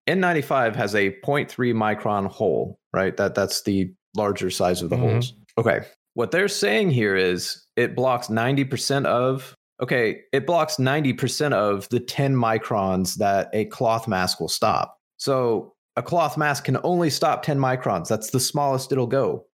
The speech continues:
Speaker 1: That means ninety percent of ten microns or larger are being stopped. Nothing below ten microns is being stopped. I mean, it might stop every once, you know, a, a, a few here and there 'cause it gets stuck to the fiber.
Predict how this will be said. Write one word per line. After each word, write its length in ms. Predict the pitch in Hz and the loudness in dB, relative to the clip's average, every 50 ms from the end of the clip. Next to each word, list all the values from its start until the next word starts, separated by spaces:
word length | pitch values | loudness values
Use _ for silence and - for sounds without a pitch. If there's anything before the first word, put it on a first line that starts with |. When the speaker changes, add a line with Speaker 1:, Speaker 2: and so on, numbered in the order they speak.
| _ _ | _ _
Speaker 1:
That 240 | - 151 151 147 156 | -2 0 0 0 0
means 680 | 156 160 160 156 151 147 135 131 117 107 - - - - - _ _ _ - | 0 0 2 2 2 2 2 0 0 -2 -4 -6 -6 -8 -10 _ _ _ -6
ninety 500 | 113 117 123 139 160 196 208 180 185 160 | -2 0 0 2 2 2 2 2 0 0
percent 480 | 127 - 156 135 - 170 165 156 - | 0 -2 -2 0 0 0 0 0 0
of 460 | - 123 127 123 120 117 113 110 - - _ | 0 0 2 2 2 0 0 -2 -6 -12 _
ten 180 | - 165 165 156 | -4 -2 0 0
microns 540 | 156 139 127 131 - 151 131 117 113 95 113 | 2 0 0 0 0 0 0 0 0 0 0
or 240 | - 107 107 107 107 | 0 2 2 2 2
larger 640 | 107 123 156 196 202 165 107 101 82 78 80 92 - _ _ | 2 2 2 2 0 0 0 0 0 0 0 -2 -6 _ _
are 120 | - 113 113 | -2 -2 0
being 280 | 107 113 110 101 95 | 2 2 2 0 0
stopped. 540 | - - - 135 127 101 64 - - - - - _ _ _ | -2 -2 0 0 2 2 0 -2 -4 -10 -16 -20 _ _ _
Nothing 380 | - 113 139 151 - 214 202 185 | -2 -2 -2 0 0 0 2 2
below 300 | 170 160 156 160 180 170 | 2 2 2 2 2 0
ten 200 | - - 156 143 | 0 0 0 0
microns 480 | 127 117 117 147 147 - 113 92 87 85 | 2 2 2 0 0 0 0 0 0 -2
is 120 | 85 80 | -2 -2
being 220 | 87 98 92 87 80 | 0 0 2 0 0
stopped. 480 | - - - 113 113 - - - - - _ _ _ _ | -2 0 0 0 0 0 -2 -6 -10 -16 _ _ _ _
I 40 | - | -2
mean, 120 | 120 123 120 | 0 2 2
it 140 | 120 101 101 | 2 2 2
might 320 | 113 120 123 120 98 - | 0 2 2 0 0 -2
stop 340 | - - 117 110 110 107 113 | -2 0 2 2 2 2 0
every 160 | 107 95 98 | 0 0 2
once, 400 | 92 98 110 113 107 - - - | 2 2 0 0 -2 -4 -6 -4
you 100 | - 120 | -2 0
know, 280 | 101 90 90 87 87 - | 2 2 2 0 0 0
a, 300 | 101 110 87 71 67 - - - 50 | 0 2 2 2 0 0 -2 -2 -2
a, 120 | - 127 113 - - | 0 0 0 0 -2
a 40 | |
few 240 | - - - 131 123 | -6 -4 -2 -2 0
here 200 | 107 123 117 110 | 2 2 2 2
and 100 | 104 101 | 2 2
there 140 | 107 107 101 | 2 0 0
'cause 160 | 92 - 92 101 | 0 0 -2 0
it 40 | |
gets 160 | 90 101 - - | -2 0 0 0
stuck 300 | - - 123 117 - - | 2 2 2 0 0 0
to 100 | - 90 | -2 -2
the 80 | 80 | -2
fiber. 560 | - - - 107 135 131 - 69 65 - - | -2 0 0 0 0 0 0 -2 -2 -4 -4